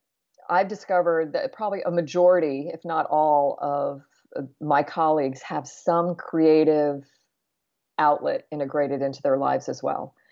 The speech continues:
And that's part of what I like to try to showcase too, through, you know, through different, um, activities, whether it's exhibits, you know, bringing these people together to say,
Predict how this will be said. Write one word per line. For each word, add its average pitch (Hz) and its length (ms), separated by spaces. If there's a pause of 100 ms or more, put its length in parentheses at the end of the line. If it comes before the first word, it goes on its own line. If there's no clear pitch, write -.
(480)
And 151 360 (220)
that's 233 140
part 208 240
of 147 100
what 156 100
I 139 140
like 139 240
to 165 100
try 147 220
to 139 80
showcase 143 560
too, 143 340
through, 143 680
you 156 80
know, 139 180
through 160 280
different, 156 580 (160)
um, 143 580 (540)
activities, 151 640
whether 147 200
it's 143 100
exhibits, 143 920 (180)
you 160 120
know, 143 100
bringing 151 360
these 143 160
people 147 240
together 139 580
to 156 100
say, 143 520